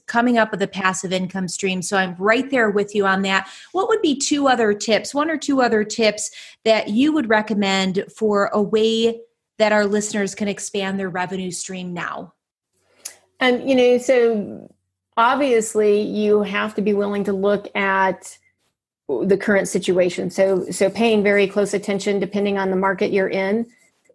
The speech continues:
Speaker 2: whether it's services or products, knowing though that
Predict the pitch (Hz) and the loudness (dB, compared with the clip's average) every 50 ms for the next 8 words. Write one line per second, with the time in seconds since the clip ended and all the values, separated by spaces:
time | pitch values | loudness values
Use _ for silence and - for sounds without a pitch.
0 | _ _ _ _ 190 185 185 190 185 190 185 180 - - - 202 196 185 196 180 | _ _ _ _ -4 0 0 2 2 2 2 0 -2 -4 -2 -2 0 0 -2 -2
1 | - 208 202 202 196 - - 196 - 302 - 330 - - - _ _ _ _ _ | -2 -4 -4 -4 -6 -2 -2 0 2 0 0 -2 -6 -14 -18 _ _ _ _ _
2 | _ 208 208 214 220 220 208 214 220 220 226 226 226 214 208 208 208 208 214 214 | _ -2 0 2 4 2 2 2 2 2 2 0 0 2 2 2 2 2 2 0
3 | 202 208 202 196 196 190 196 196 196 196 - - | 0 0 -2 -2 -2 -4 -4 -2 -4 -4 -6 -8